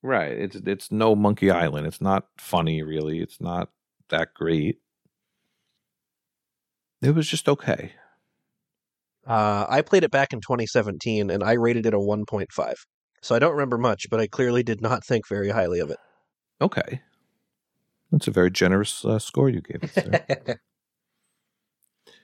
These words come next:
Speaker 1: Uh, that's Armacrog. I mostly just wanted to complain about it. If you're chasing point and click leaderboards,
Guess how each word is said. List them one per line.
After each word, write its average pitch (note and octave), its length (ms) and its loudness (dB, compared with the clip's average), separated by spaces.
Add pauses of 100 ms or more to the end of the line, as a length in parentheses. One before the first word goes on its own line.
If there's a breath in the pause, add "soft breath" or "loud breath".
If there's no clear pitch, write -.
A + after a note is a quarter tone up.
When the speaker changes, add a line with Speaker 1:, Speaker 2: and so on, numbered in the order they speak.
(440 soft breath)
Speaker 1:
Uh, G2 600 4
that's C#3 260 0
Armacrog. G2 840 0 (520)
I G#2 80 -2
mostly B2 260 2
just G#2 160 -4
wanted F#2 160 2
to - 80 -12
complain E2 340 0
about C#2+ 300 -2
it. E2+ 100 -2 (920)
If - 160 -10
you're G#2+ 180 4
chasing G2+ 400 0
point G#2 240 2
and G#2 100 0
click G#2 160 -2
leaderboards, G#2 800 2